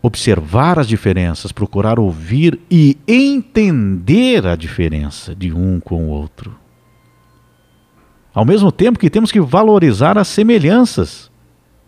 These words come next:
Aquilo que vocês combinam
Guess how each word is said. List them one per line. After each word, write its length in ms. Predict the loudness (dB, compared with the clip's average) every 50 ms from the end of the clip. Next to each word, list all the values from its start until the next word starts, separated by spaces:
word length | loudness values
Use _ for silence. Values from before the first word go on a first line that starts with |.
| _ _ _ _ _ _ _ _
Aquilo 340 | -6 -4 0 0 2 2 2
que 460 | 2 2 4 4 6 4 4 2 0 -6 _ _ _ _ _ _ _ _ _ _ -2
vocês 680 | 0 0 0 2 2 0 0 -2 -6 -12 -16 -16 -18 -20 _ _ _ _ _ _ _ _
combinam 760 | -2 0 0 2 2 2 2 2 2 2 2 2 0 -4